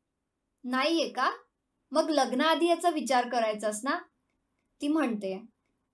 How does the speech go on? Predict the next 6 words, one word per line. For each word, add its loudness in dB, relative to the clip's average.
तो 0
सांगतो, -4
"तेव्हाची 0
गोष्ट 2
वेगळी 2
होती, -4